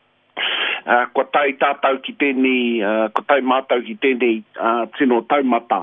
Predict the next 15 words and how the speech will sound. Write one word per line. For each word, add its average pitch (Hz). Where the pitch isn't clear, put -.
uh, 107
ko -
te 120
wawata 135
nui, 143
uh, 113
ka, 123
ka 123
noho 123
tonu, 139
uh, 107
tāma 123
ki 113
Makaurau, 123
um, 107